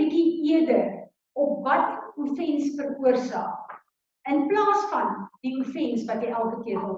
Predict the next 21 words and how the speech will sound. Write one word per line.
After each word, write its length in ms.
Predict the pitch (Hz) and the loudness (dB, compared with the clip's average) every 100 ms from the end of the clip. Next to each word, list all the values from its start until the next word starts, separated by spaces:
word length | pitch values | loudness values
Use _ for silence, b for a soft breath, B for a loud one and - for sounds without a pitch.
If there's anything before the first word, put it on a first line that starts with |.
| 180 | -8
beklei." 240 | - 175 - _ _ _ _ _ _ _ _ _ _ _ _ | -10 -16 -18 _ _ _ _ _ _ _ _ _ _ _ _
En 120 | 294 | 2
ek 180 | 311 - | 4 4
besef 300 | 359 339 415 415 | 0 -2 -2 -2
natuurlik, 720 | 415 381 427 494 554 - - 190 - _ _ _ _ | -2 -4 2 2 2 0 -2 -6 -12 _ _ _ _
ons 280 | - 381 - 480 | 2 4 4 2
moet 160 | 427 - | 2 4
kyk 300 | 392 392 392 | 2 2 4
na 120 | 381 - - | 4 6 6
wat 300 | 240 233 - | 6 6 4
is 100 | 427 | 0
hierdie 260 | 311 302 392 | 2 6 6
goed 300 | - 330 349 - - | 4 4 4 2 -6
wat 200 | 330 - 339 | 2 2 2
offense 400 | 330 339 330 330 | -2 -2 0 0
in 120 | 320 | 2
ons 100 | 311 | 0
lewe 280 | 294 311 339 | 0 -2 0
in 80 | 311 | 0
stand 380 | 302 453 - 539 | 0 -4 -4 -6
hou. 140 | - | -6